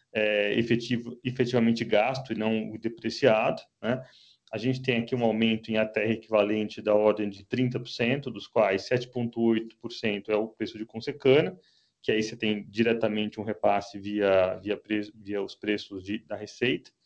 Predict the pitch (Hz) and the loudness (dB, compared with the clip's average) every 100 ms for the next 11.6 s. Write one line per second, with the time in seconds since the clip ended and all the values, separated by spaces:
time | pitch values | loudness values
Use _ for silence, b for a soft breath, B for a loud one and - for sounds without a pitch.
0 | b b b b b 110 110 107 107 113 | b b b b b 4 6 8 6 6
1 | 147 143 131 127 127 117 110 - 120 120 | 6 6 2 -2 4 6 4 2 -4 0
2 | 123 117 110 113 113 - 123 147 - 113 | 0 2 0 -2 -4 4 4 4 2 -2
3 | 107 120 113 - 107 107 107 110 104 98 | -2 -2 -4 -4 4 4 4 4 4 2
4 | 98 _ _ 127 107 135 127 117 131 117 | -4 _ _ -10 -2 2 4 4 4 6
5 | 107 110 113 107 107 - 113 110 104 90 | 4 4 0 -2 -4 2 2 2 -6 -10
6 | _ _ _ _ _ _ _ _ 123 - | _ _ _ _ _ _ _ _ 2 4
7 | 120 110 - 117 120 113 113 113 92 B | 2 0 0 0 0 0 2 2 0 B
8 | B B B - 113 107 107 104 - - | B B B -4 0 2 2 0 -4 -10
9 | _ _ 117 117 113 110 110 - 104 - | _ _ 4 6 6 2 0 0 0 0
10 | 110 107 110 107 107 107 101 104 104 101 | -2 -2 -2 -2 -2 -6 -6 -6 -6 -6
11 | 135 131 120 117 143 - | -6 2 4 4 2 -4